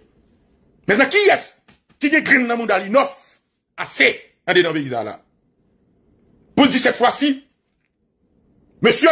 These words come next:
Leblanc, c'est nous-mêmes qui avons décidé. Qui est-ce qui a fait ? Bon, bon petit, bon, bon petit café. Qui est-ce qui a fait ? Nèg la relève, il dit, yo,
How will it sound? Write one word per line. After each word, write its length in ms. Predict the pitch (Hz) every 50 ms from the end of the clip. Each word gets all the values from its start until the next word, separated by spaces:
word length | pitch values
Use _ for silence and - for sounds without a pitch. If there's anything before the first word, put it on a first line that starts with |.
| 302
Leblanc, 420 | 302 269 - - 202 190 202 233 - _ _ _ _ _ _ _ _ _ _ _ _ _ _ _ _ _ _ _ _ _ _ _ _ _ -
c'est 120 | 247 262
nous-mêmes 480 | 294 311 349 392 381 285 185 131 - _ _ _ _ _ _ _ _ _ _ _ _ _ _ _ - - - -
qui 120 | - -
avons 100 | 139 135
décidé. 420 | 135 131 135 127 117 107 104 - _ _
Qui 100 | - 180
est-ce 140 | 156 - -
qui 120 | - 127
a 60 | 117 107
fait ? 180 | 110 104 - - _ _ _ _ _ _ _ _ _ _ _ _
Bon, 100 | 139 139
bon 180 | 139 123 120 110
petit, 180 | - - 123 -
bon, 140 | 208 190 143
bon 140 | 120 117 107
petit 120 | - -
café. 280 | - 104 - - 107 - _ _ _ _ _ _ _ _ _ _ _ _ _ _ _ _ _ _ _ _ _ _ _ _ _ - - - - - _ _ _ _ _ _ _ _ _ _ _ - - - - _ _ _ _ _ _ _ _ _ _ _ _ _ _ _ _ _ _ _ _ _ _ _ _ _
Qui 80 | - 170
est-ce 100 | 165 156
qui 80 | 147 143
a 40 |
fait ? 220 | 123 117 98 - _ _ _ _ _ _ _ _ _ _ _ _ _ _ _ _ _ _ _ _ _ _ -
Nèg 120 | 180 165
la 100 | 170 165
relève, 240 | 160 170 165 160 156
il 80 | 156 135
dit, 80 | 139
yo, 220 | 143 143 147 147